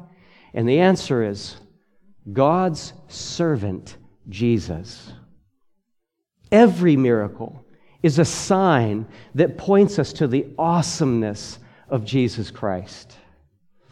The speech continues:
Okay, great job, kids. For those who are a little older and want to take notes now, we are going to walk back through these verses and find that they contain a unique collection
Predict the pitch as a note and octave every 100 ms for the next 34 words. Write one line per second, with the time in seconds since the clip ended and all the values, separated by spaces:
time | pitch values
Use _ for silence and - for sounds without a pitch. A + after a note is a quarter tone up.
0 | - _ _ E3 D3 A2+ D#3+ E3 C#3+ C3+
1 | A2+ C3+ A#2+ A#2 - - D3+ C3 D3 E3
2 | F#3 E3+ E3 D#3+ F3 F3+ D#3+ E3 D3 F3
3 | D3 E3 F3 F#3 F#3 F#3 - - - -
4 | - - C#3 G3 G#3 G#3 G#3 F3 E3+ F3
5 | D#3+ E3 D#3+ B2 E3 F#3+ F#3+ G3+ F#3+ F3+
6 | C#3 D#3 - D3 C#3+ B2 F3 D#3+ C#3 F3
7 | G#3 G#3 E3 - E3+ D3+ C#3 - - -
8 | F3+ F3 E3+ E3+ E3+ F#3 B3 - - -
9 | F#3+ G3 G3 - - C#3 A#2+ A2